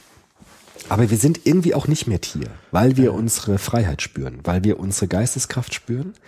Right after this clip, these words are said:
Speaker 1: und wir wissen nicht, wohin uns das führt. Und Nietzsche hat jetzt versucht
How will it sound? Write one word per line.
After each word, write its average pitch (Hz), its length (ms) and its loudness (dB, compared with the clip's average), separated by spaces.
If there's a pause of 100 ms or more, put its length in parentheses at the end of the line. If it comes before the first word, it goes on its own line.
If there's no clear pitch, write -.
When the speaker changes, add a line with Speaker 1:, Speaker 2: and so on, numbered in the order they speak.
(380)
Speaker 1:
und 135 240 0
wir 117 260 4
wissen 151 300 2
nicht, 143 240 2
wohin 120 240 2
uns 120 140 -2
das 107 160 -2
führt. - 500 -6
Und 104 160 0
Nietzsche 151 320 4
hat 135 140 2
jetzt - 160 0
versucht 107 580 -2